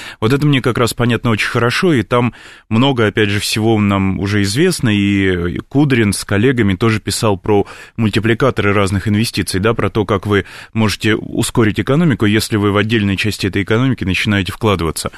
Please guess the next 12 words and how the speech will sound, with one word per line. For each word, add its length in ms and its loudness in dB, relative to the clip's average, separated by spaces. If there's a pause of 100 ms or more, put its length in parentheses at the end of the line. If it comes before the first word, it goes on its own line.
(340)
И 60 0
вот 80 2
это, 160 0
мне 120 2
кажется, 300 -2
вполне 340 2
конкретным 480 0
утверждением, 500 0
что 140 -6
действительно 420 -4
надо 300 2
расширять, 500 -2